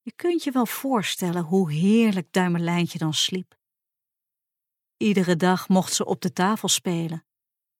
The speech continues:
Er stond een bord waarvan de rand was versierd met verse bloemen die met hun stelen in het water lagen.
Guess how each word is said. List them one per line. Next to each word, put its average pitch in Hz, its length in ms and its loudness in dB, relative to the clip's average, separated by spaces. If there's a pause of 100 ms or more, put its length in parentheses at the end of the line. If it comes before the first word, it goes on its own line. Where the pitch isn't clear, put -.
(340)
Er 180 140 -6
stond 262 340 2
een 165 180 2
bord 165 420 -6 (300)
waarvan 202 280 0
de 190 80 4
rand 247 320 2
was - 180 -4
versierd 240 440 -4
met 170 160 -4
verse 208 400 -2
bloemen 180 460 -6 (440)
die 220 120 -2
met 233 180 0
hun 185 100 2
stelen 220 520 0
in 180 80 -2
het 175 140 -4
water 214 340 -2
lagen. 147 460 -6